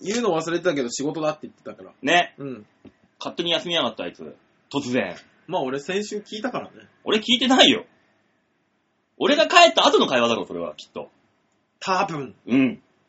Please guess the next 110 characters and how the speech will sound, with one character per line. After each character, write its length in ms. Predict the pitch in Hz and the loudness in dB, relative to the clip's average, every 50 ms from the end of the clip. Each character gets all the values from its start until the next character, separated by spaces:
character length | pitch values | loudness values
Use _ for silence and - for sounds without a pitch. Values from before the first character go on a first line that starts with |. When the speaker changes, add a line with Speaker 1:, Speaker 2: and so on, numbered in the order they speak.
| _ _ _ - | _ _ _ -2
Speaker 1:
多 140 | 190 226 | -2 0
分 160 | 226 165 131 120 | 0 -2 -4 -8
そ 140 | - 151 | -8 -6
う 40 | 143 | -2
だ 40 | 131 | 0
と 60 | 165 170 | 0 0
思 60 | - | 0
う。 40 | - | 2
Speaker 2:
十 80 | 262 | 4
中 40 | 262 | 4
八 160 | - - - | 4 4 2
九 80 | - 139 | 0 -2
だ 80 | 117 - | -2 -4
よ。 40 | - _ _ _ _ | -6 _ _ _ _
Speaker 1:
そ 180 | - 196 175 | -8 -6 -6
う 20 | 131 | -6
で 60 | 104 | -6
す 100 | 104 - | -8 -14
ね。 100 | 110 110 104 90 - | -18 -20 -18 -10 -4
Speaker 2:
う 80 | 107 117 | -2 -2
ん。 220 | 110 95 78 - _ _ _ _ _ _ | -2 -2 -4 -10 _ _ _ _ _ _
Speaker 1:
俺 200 | - 131 160 190 | -8 -6 -4 -2
が 100 | 185 190 | 0 0
言 160 | 175 185 208 220 | -2 -2 -4 -6
う 40 | |
と 120 | 208 190 139 | -4 -6 -6
で 60 | 117 | -6
も 120 | 104 107 | -8 -10
思 140 | 127 156 170 | -8 -8 -10
っ 40 | - | -10
た 100 | - 110 | -12 -14
ん 40 | 98 | -16
で 60 | 101 | -16
し 100 | - - | -20 -20
ょ 60 | - | -20
う 20 | - | -20
ね。 80 | 113 104 _ _ _ - - - - 220 - 294 220 311 277 | -20 -20 _ _ _ -18 -10 -6 4 8 8 10 10 10 8
Speaker 2:
<laughs> 560 | - - 254 247 - 226 220 - - - - - | 8 8 6 6 6 2 0 -2 -4 -10 -10 -6
Speaker 1:
馬 180 | 254 156 156 | -2 0 0
王 120 | 160 156 139 | 0 0 -2
さ 140 | - - 104 | -4 -8 -10
ん 20 | |
に。 40 | 101 - - - | -12 -12 -10 -4
Speaker 2:
言 360 | 127 - - 233 254 - - | 0 4 6 6 6 6 8
う 20 | 147 | 10
わ 160 | 175 - - | 10 10 8
け 140 | - - 185 | 8 4 4
が 140 | 135 110 | 4 4
な 100 | - 95 | 2 -2
い。 140 | 85 - - | -8 -8 -8
Speaker 1:
そ 340 | - - 135 120 101 87 - | -8 -8 -8 -8 -8 -10 -16
う。 60 | _ _ _ _ _ _ _ _ _ _ _ - | _ _ _ _ _ _ _ _ _ _ _ -18
す 200 | - - - 262 | -10 -6 -2 2
べ 160 | 262 214 190 | 4 4 4
て 80 | - 143 | 4 2
を 160 | 117 107 104 | -4 -4 -8
秘 120 | - - 165 | -8 -6 -4
密 220 | 165 160 - 156 | -4 -4 -4 -6
に 100 | 156 147 | -6 -6
す 120 | - 156 151 | -6 -6 -6
る 80 | 143 | -6
の 100 | 131 120 | -6 -8
に、 80 | 113 107 | -8 -6
馬 200 | 107 143 143 143 | -2 0 2 2
王 120 | 139 131 | 2 0
に 120 | 117 104 98 | -4 -8 -14
は。 60 | - _ _ - - | -18 _ _ -10 -8
Speaker 2:
<laughs> 680 | - 208 208 254 254 247 254 233 - - 208 208 - _ - - - - - - | -4 0 4 4 4 4 2 0 0 -2 -6 -8 -8 _ -4 0 2 2 2 4
ど 160 | 160 196 302 339 | 4 6 6 6
う 40 | 339 | 4
い 40 | 330 | 2
う 40 | - | 0
こ 80 | 311 | -2
と 100 | - - | 0 2
だ 80 | - 156 | 2 2
よ、 60 | 131 | 4
そ 80 | - 147 | 2 2
れ 80 | 139 - 135 | 2 0 -2
を。 40 | - - _ - 101 | -4 -6 _ -18 -18
Speaker 1:
ね、 80 | 98 101 | -16 -8
も 180 | 120 185 254 | -4 -2 -2
し 180 | 247 - 214 - | -2 -2 -4 -6
こ 100 | - 175 | -4 -2
の 140 | 175 185 190 | 0 2 4
家 120 | 196 202 | 4 4
を 40 | 190 | 4
引 220 | 160 151 - 175 156 | 2 0 -6 -10 -10
っ 40 | - 226 | -8 -6
越 100 | 233 220 | -6 -6
す 60 | 190 | -6
こ 80 | 175 | -6
と 80 | 156 156 | -6 -6
に 80 | 143 143 | -6 -6
な 100 | 160 170 | -6 -6
っ 60 | - | -6
た 100 | 160 143 | -6 -8
と 100 | 143 139 | -8 -8
し 60 | - | -6
て 80 | - 151 | -6 -6
も、 60 | 135 | -4
馬 200 | 120 - 156 165 | -2 0 2 4
王 120 | 190 196 170 | 6 4 4
に 80 | 156 | 2
は 60 | 156 | -4
秘 160 | 147 - - 151 | -8 -8 -6 -6
密 160 | 151 143 - | -6 -6 -8
に 100 | 143 139 | -10 -10
す 100 | - 135 | -10 -12
る 120 | 123 120 | -12 -12
わ。 80 | - | -16